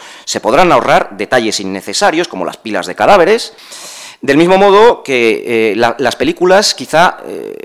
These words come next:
lo que yo deduzco muchas veces de lo, de estos historiadores del arte, de estos historiadores del cine, es que, eh, quizá el Holocausto ya, ya ha dicho mucho de manera explícita, quizá es el momento de sugerir,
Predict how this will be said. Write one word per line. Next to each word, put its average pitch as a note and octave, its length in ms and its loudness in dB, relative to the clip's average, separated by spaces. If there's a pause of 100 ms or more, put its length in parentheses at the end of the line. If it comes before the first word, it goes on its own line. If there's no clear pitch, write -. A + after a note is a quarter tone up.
(260)
lo A#2 180 -8
que A#2 100 -6
yo D3 120 2
deduzco D3 560 0
muchas B2+ 240 -6
veces C3+ 240 -6
de G#2 100 -4
lo, G2 120 -6
de A2+ 140 -4
estos B2+ 340 -2
historiadores A2+ 600 0
del G#2 140 0
arte, B2+ 420 0 (440)
de A#2 140 -4
estos B2 240 -4
historiadores A2 400 -2
del G2+ 140 -6
cine, B2+ 480 -6 (760)
es E3+ 200 0
que, F3 320 0
eh, A#2+ 400 -2
quizá D#3+ 460 -2
el B2+ 160 -2
Holocausto C#3 760 -2 (120)
ya, F#3 500 2
ya F3+ 160 2
ha F3+ 40 4
dicho E3+ 320 -2
mucho E3+ 360 0
de C3 100 2
manera B2+ 260 0
explícita, C3 520 -2
quizá C3 220 -4
es F3+ 100 -2
el D#3+ 80 0
momento D#3+ 600 0
de B2+ 280 -4
sugerir, C3 840 0